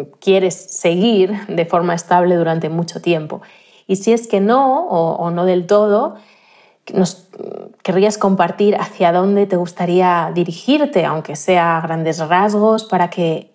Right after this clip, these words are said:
lo que haces sea todavía más a tu medida y, y de qué manera concreta lo que haces ahora se podría ajustar todavía más a ti, si es que hay algo ahí que te sigue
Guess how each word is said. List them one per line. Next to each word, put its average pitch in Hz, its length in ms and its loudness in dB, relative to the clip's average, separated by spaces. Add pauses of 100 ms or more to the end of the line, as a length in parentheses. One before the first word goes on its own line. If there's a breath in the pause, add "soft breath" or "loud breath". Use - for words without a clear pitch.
(120)
lo 165 180 -2
que 160 160 -4
haces 208 540 -2
sea 202 580 0
todavía 196 760 2
más 185 300 -4
a 165 100 -2
tu 170 100 -6
medida 208 520 2 (420 loud breath)
y, 175 440 0
y 196 60 -6
de 175 140 -2
qué 214 120 0
manera 233 400 2
concreta 226 680 0 (320 loud breath)
lo 175 160 -2
que 170 100 2
haces 190 280 0
ahora 214 460 2
se - 160 -4
podría 175 460 0
ajustar - 840 -4
todavía 202 420 4
más 165 220 -4
a 151 120 -10
ti, - 200 -14 (200)
si - 140 -8
es - 140 -6
que 156 140 -2
hay 143 380 -2 (200)
algo 151 300 2
ahí 175 160 -2
que 156 460 -4 (320)
te 170 100 0
sigue 165 720 0